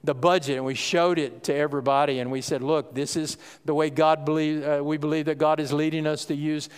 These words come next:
the finances, the tithes and offerings that everyone is given." Okay, so, so, so it, it, it, be-, because we want to make sure that we guard or we protect this, so the love of money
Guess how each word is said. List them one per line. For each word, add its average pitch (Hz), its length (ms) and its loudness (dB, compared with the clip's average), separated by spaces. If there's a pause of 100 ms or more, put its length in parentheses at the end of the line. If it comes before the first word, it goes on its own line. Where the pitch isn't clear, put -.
(160)
the 160 100 0
finances, 151 640 0
the 127 120 -4
tithes 147 420 0
and 143 100 -2
offerings 143 440 -2
that 123 120 -4
everyone 127 360 -4
is 120 160 -8
given." 139 340 -2
Okay, 143 300 -2
so, 156 240 0 (260)
so, 180 380 2 (180)
so 175 280 2
it, 156 60 -6
it, 165 380 0
it, 160 260 -8
be-, 165 200 -4
because 165 420 -2
we 180 160 2
want 208 300 2
to 180 100 2
make 175 240 0
sure 196 420 2
that 156 160 0
we 151 160 0
guard 156 480 0
or 160 60 0
we 151 140 -2
protect - 580 -4
this, 127 180 -4
so 151 140 -2
the 135 160 -2
love 165 400 2
of 151 180 -2
money 139 200 -4